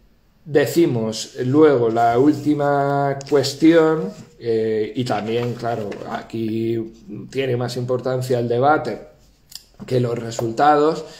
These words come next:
es este, este dilema de la derecha, que en realidad,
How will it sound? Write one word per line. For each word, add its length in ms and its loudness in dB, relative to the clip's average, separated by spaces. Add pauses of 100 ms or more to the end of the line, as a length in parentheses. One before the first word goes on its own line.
(500)
es 360 0
este, 880 0
este 240 -4
dilema 800 -2
de 140 -4
la 140 -2
derecha, 520 0
que 220 -2
en 140 -6
realidad, 720 -2